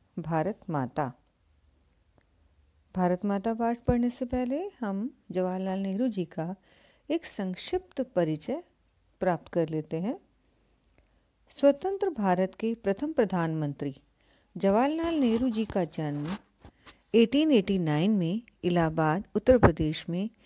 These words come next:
एक संपन्न परिवार में हुआ था। इनके पिता इलाहाबाद के एक बहुत बड़े वकील थे।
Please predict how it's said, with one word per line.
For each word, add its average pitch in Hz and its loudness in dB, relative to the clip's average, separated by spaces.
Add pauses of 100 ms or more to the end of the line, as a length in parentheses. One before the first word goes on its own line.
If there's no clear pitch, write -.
(380)
एक 302 2
संपन्न 277 -2
परिवार 151 -2
में 262 -10 (120)
हुआ 156 4 (120)
था। - -10 (920)
इनके 185 0
पिता 262 4 (460)
इलाहाबाद 175 4
के 233 0 (340)
एक 180 0
बहुत 196 6
बड़े 202 2
वकील 160 0
थे। 214 0